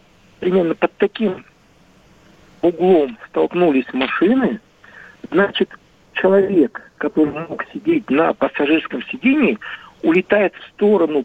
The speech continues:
подушки безопасности водителя. Поэтому доказательство, что есть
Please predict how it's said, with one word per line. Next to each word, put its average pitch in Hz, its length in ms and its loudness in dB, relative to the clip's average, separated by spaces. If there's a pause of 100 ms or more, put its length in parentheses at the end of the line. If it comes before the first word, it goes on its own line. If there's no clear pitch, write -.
подушки 160 1000 0 (240)
безопасности 220 1300 -2 (840)
водителя. 214 840 -4 (1300)
Поэтому 208 520 0
доказательство, 214 840 -4
что 185 480 0
есть 196 380 -2